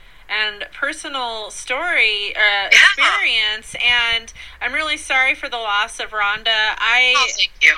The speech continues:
Speaker 1: you know, it's always, people sometimes say, like, "Oh, well, you're, you investigate the paranormal. Why are you
Speaker 2: <laughs>
Speaker 1: freaking out about death?" And I,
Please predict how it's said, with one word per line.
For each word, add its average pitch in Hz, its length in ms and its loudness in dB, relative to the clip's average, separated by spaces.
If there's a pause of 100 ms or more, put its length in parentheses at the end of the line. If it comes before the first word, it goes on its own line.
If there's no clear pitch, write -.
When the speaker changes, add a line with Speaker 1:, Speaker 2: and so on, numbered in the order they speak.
(100)
Speaker 1:
you 262 160 0
know, 254 220 -2
it's 254 160 -4
always, 285 540 -2 (520)
people 330 680 -6
sometimes 254 600 -4
say, 240 340 0
like, 226 400 -2
"Oh, 269 400 -2
well, 226 120 -6 (220)
you're, 294 500 -2 (640)
you 320 180 -6
investigate 269 560 -2
the 202 60 -8
paranormal. 170 760 -2 (640)
Why 285 380 0
are 277 300 6
you 330 160 -4
Speaker 2:
<laughs> - 100 -16
Speaker 1:
freaking 294 360 -2
out 285 220 2
about 202 340 -2
death?" 302 280 -2
And 247 180 -4
I, 330 280 0